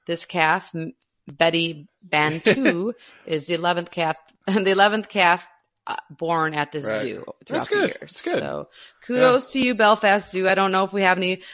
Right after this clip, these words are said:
Speaker 1: friends in Northern
Speaker 2: Yeah.
Speaker 1: Ireland, but hopefully we do
Speaker 2: Yeah.
Speaker 1: now. Um,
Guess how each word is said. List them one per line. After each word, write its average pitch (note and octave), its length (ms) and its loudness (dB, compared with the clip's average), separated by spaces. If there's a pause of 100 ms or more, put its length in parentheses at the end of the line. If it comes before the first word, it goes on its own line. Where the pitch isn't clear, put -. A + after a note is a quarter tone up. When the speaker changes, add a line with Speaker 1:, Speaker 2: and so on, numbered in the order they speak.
(160)
Speaker 1:
friends G3 320 2
in F#3+ 80 -2
Northern F#3 260 0
Speaker 2:
Yeah. E3+ 60 6
Speaker 1:
Ireland, E3 560 4 (140)
but D#3 260 0
hopefully F3+ 360 -2
we F3+ 120 0
do F3+ 100 -2
Speaker 2:
Yeah. F3+ 60 -2
Speaker 1:
now. D#3 340 4 (580)
Um, C#3+ 120 -6